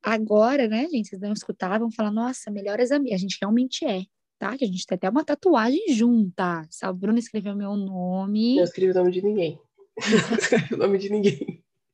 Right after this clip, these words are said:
Speaker 1: Mas assim, gente, pra, para um primeiro encontro, assim, a Bruna me odiou,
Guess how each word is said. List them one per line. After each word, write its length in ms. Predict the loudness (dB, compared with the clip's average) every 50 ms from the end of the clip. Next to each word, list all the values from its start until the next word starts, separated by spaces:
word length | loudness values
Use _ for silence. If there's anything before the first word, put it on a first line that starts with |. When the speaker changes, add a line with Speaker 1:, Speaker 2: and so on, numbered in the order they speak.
| -6 -6 -4 -6 -8 -12 -12 _ _ _ _ _ -18 -18 -18 -16 _ -10 -10 -10 -10 -12 _ _
Speaker 1:
Mas 180 | -4 -2 0 0
assim, 360 | -2 -2 -2 -2 -2 -2 -2
gente, 360 | -2 -6 -8 -8 -10 -14 -18 _
pra, 240 | -6 -4 -4 -4 -6 _ _ _ _ _ _ _ _ _ _ _ _ _ _ _ _ _ _ _ _
para 200 | -6 -4 -2 -2
um 80 | -4 -4
primeiro 340 | -2 -2 0 0 -2 -2
encontro, 680 | -6 -8 -10 -14 _ -2 0 2 2 0 0 -2 -4 -8
assim, 500 | -10 -10 -8 -4 -4 -2 -2 -2 -2 -4 -8 _ _ _ _ _ _ _
a 100 | -4 -4
Bruna 340 | -2 0 2 2 2 2 2
me 100 | 2 0
odiou, 460 | -2 -2 -2 0 0 2 2 0 -2